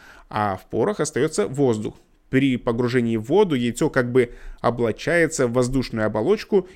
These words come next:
именно она преломляет свет и создает видимость зеркальной поверхности. От себя добавим, что, наверное, такое яйцо не стоит дарить на Пасху. С канала «Законы».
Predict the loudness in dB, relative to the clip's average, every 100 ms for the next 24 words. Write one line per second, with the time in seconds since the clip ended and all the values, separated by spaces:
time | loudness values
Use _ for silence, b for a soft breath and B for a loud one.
0 | B 0 2 0 -2 -4 0 -2 -2 -2
1 | 0 2 2 2 -2 -4 0 0 0 -6
2 | -4 0 -2 -4 -8 -2 0 0 -4 -6
3 | -14 -4 0 0 0 -2 -2 -2 -2 -2
4 | -6 -16 -16 -18 _ B B B B -8
5 | -6 0 0 0 -4 -4 0 0 0 -2
6 | -4 -4 -2 -4 -2 -2 -2 -2 -4 -4
7 | -8 -6 -4 -4 -4 -6 -8 -10 -10 -8
8 | -12 -12 -20 -20 _ B B B B B
9 | B -4 0 4 4 2 -2 -6 0 0
10 | 2 2 2 -4